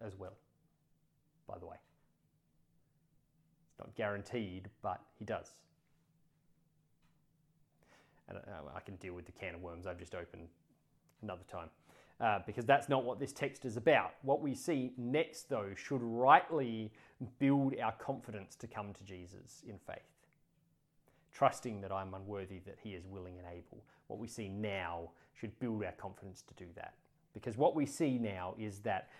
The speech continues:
we can approach Jesus in faith, faith that he is compassionate towards us.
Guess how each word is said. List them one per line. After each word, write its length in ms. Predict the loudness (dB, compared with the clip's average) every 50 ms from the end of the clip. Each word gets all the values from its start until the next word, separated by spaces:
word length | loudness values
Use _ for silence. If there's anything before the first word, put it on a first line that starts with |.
| -20 -6 2
we 160 | 4 4 4
can 180 | 4 2 0 0
approach 460 | 0 4 4 4 4 4 2 -6 -10
Jesus 500 | -4 0 0 0 0 0 -2 -4 -4 -4
in 180 | -6 -8 -8 -8 -8 0 4
faith, 280 | 4 4 4 2 -2 -8 -14 -20 -20 _ _ -20 -20 _ _ _ -20 -6 2
faith 340 | 4 6 6 6 2 0 -2
that 160 | -2 -2 -2 -4 -2
he 260 | 0 0 2 2 2
is 360 | 0 0 -2 -4 -8 -12 -16 -20 -20 -20 _ _ _ -16
compassionate 720 | -14 -12 -12 -10 -8 -8 -8 -8 -8 -12 -14 -14 -16 -20 -20 -20 _ _ _ -20 -20 _ _ _ _ _ _ _ _ _
towards 480 | -14 -12 -12 -12 -12 -14 -16 -18 -20
us. 60 | -20